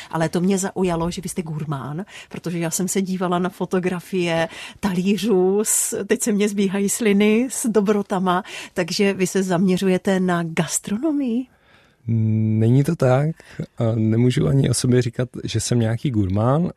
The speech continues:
Speaker 2: Ano, chutná mi, rád se do-, najím dobrého jídla, ale to, co mě k té gastronomii přivedlo, byl Petr Heneš, majitel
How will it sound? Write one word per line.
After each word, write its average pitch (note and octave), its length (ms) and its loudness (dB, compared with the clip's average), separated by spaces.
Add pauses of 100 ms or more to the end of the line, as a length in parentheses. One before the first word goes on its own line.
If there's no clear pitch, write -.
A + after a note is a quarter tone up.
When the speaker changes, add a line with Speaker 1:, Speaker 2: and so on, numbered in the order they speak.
Speaker 2:
Ano, A2+ 340 2
chutná G2+ 460 -4
mi, G#2+ 380 -2
rád G#2 240 -4
se - 120 -6
do-, G#2 120 -4 (140)
najím G2+ 480 -6
dobrého G#2+ 340 0
jídla, A#2 480 0 (100)
ale A2 680 -4 (140)
to, B2 120 -6
co - 140 -4
mě B2 160 0
k - 180 -14
té A#2 140 0
gastronomii A#2 1000 -4 (140)
přivedlo, G2+ 580 -2 (560)
byl A2+ 140 2
Petr - 260 0
Heneš, F#2+ 640 -4 (140)
majitel G#2 720 2